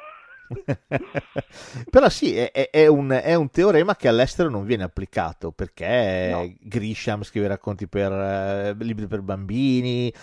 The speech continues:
Speaker 1: adesso questo è il primo che mi è venuto in mente, però ce ne sono tanti.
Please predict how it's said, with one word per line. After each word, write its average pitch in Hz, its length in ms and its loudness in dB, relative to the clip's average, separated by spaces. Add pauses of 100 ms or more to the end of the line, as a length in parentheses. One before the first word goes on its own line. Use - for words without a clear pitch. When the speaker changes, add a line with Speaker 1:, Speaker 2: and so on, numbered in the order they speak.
(220)
Speaker 1:
adesso 92 440 -10
questo - 220 -8
è - 20 -2
il 101 60 -6
primo 107 160 -2
che 98 100 -2
mi 104 60 -2
è - 20 -4
venuto 101 220 -4
in 110 80 -4
mente, 117 260 -2
però 123 120 -6
ce - 140 -6
ne 160 60 0
sono 104 220 -8
tanti. 92 560 -6